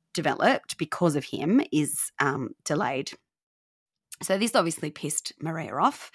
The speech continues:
and while they did have personality clashes, they had one common goal, and that was to find new ways to use the energy radiated by the sun.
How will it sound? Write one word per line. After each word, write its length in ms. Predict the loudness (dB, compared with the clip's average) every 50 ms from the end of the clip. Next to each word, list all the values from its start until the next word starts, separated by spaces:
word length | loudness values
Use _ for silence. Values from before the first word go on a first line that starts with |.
| -14 -12 -12 -12 -14 -16 -8 -4
and 320 | -2 0 0 0 0 0 2
while 140 | 2 2 4
they 120 | 4 2
did 160 | 0 0 0 0
have 180 | 0 0 0
personality 560 | 0 0 -2 0 -2 -2 -2 -2 -2 -2 -4
clashes, 680 | -6 -4 -4 -4 -2 -2 -2 -4 -2 0 0 0 0 -2
they 100 | -2 -2
had 160 | -2 -2 -2
one 400 | -2 2 2 4 4 4 4 2
common 380 | 0 -2 -2 -2 0 0 0 -2
goal, 460 | 0 4 6 6 6 6 2 0 -4 -8 -10 -12 -12 -8 -2
and 80 | 2 4
that 100 | 4 6
was 120 | 4 4 2
to 100 | 0 0
find 320 | 2 4 4 4 4 4 6
new 240 | 6 8 8 8
ways 420 | 8 6 6 6 6 4 4 2 -2
to 140 | -4 -2 0
use 240 | 2 2 2 0
the 200 | 0 -4 -4 0
energy 540 | 2 4 4 4 4 4 2 2 2 0 -2 -2
radiated 760 | 0 0 2 2 2 2 2 2 2 2 0 -2 -4 -4 -4
by 320 | -2 0 2 2 0 0 -2
the 80 | -4 -4
sun. 480 | -4 -2 0 0 0 -2 -4 -8 -14